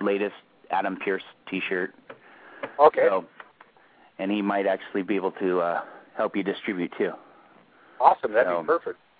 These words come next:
Speaker 1: see, we ma-, we make you money here on Rubber Guard. We get you booked.
Speaker 2: Yeah, that'd
Speaker 1: We
Speaker 2: be
Speaker 1: get you
Speaker 2: great. That'd
Speaker 1: merch.
Speaker 2: be great.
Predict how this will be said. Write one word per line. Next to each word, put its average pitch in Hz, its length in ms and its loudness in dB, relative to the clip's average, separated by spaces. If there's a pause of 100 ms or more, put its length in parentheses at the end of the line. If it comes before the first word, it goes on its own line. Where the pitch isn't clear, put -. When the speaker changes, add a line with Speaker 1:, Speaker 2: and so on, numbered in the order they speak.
(120)
Speaker 1:
see, 131 260 0 (760)
we 123 100 2
ma-, 143 140 4
we 123 180 2
make 127 220 0
you 139 60 2
money 180 220 2
here 175 140 2
on 135 100 2
Rubber 120 220 2
Guard. 98 180 0
We 98 80 -2
get 104 180 -2
you 113 80 -4
booked. 190 260 2
Speaker 2:
Yeah, 170 220 12
that'd 165 200 10
Speaker 1:
We 156 80 2
Speaker 2:
be 131 40 0
Speaker 1:
get 117 100 -2
you 127 60 6
Speaker 2:
great. 185 140 6
That'd 170 200 2
Speaker 1:
merch. - 20 -12
Speaker 2:
be - 120 -4
great. 165 200 0